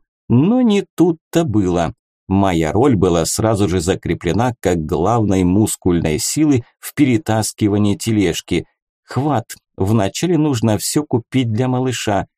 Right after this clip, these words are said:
Ну ты же сам во всём виноват». Спорить я не стал. В самом деле виноват. Вот кто меня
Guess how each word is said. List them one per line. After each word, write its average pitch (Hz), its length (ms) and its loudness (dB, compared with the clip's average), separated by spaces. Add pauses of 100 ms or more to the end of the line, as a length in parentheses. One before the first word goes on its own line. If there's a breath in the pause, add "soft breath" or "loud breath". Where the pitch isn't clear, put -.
(240)
Ну 202 240 2
ты 196 160 -2
же 180 160 0
сам 185 300 -2
во 92 180 0
всём 92 320 0
виноват». 98 540 0 (920)
Спорить 220 640 0
я 175 220 0
не 156 160 2
стал. 110 580 2 (220)
В - 80 -8
самом 190 480 2
деле 170 260 2
виноват. 104 600 0 (240)
Вот 87 380 0
кто - 340 0
меня 120 340 0